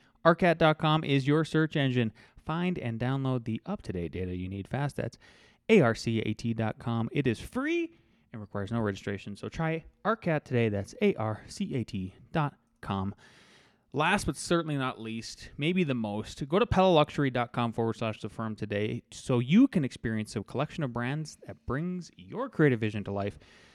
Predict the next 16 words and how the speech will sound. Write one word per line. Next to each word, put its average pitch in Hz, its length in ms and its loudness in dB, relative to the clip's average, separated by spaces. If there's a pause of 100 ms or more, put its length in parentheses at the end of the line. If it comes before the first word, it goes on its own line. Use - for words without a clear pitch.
(140)
The 233 120 6
luxury 226 440 4
division 120 360 0
of 113 120 -4
Pella 117 340 -2
is 143 160 -4
a 170 80 -2
world-class 113 1000 -2
collection 107 400 -10
of 104 100 -10
brands, 113 300 -4
including 143 420 -2
Duratherm, - 440 -10 (300)
Riley, 233 680 4
and 269 420 -2 (240)
Bonelli, 165 600 -2